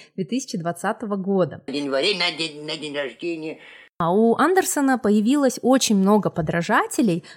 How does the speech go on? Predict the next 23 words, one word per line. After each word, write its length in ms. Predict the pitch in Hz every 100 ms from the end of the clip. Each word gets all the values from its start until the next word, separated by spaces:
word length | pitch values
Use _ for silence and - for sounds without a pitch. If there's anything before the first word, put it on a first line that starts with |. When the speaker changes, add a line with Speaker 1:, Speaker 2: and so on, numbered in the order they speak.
| -
Speaker 1:
но, 240 | 247 311
как 160 | 233 185
говорили 400 | 180 202 208 175
критики, 520 | - 269 - 294 190
когда 320 | 180 170 196
ты 100 | 208
читаешь 420 | 185 - 190 190 -
подражателей, 800 | 156 165 165 220 381 311 202
то 100 | -
ты 140 | - 180
сразу 420 | - 190 285 269
видишь 380 | 190 196 196 -
Андерсона. 640 | 180 180 165 - 156 147 - - -
Но 440 | 196 208 202 - - - -
никогда, 640 | 208 294 294 208 190 175
читая 420 | - 190 180 165 -
Андерсона, 640 | 220 311 302 - 240 214
ты 160 | -
не 140 | 202 175
вспомнишь 520 | - 175 202 208 -
о 80 | 175
его 200 | 160 160
подражателях. 920 | 180 160 165 151 151 151 - 151 -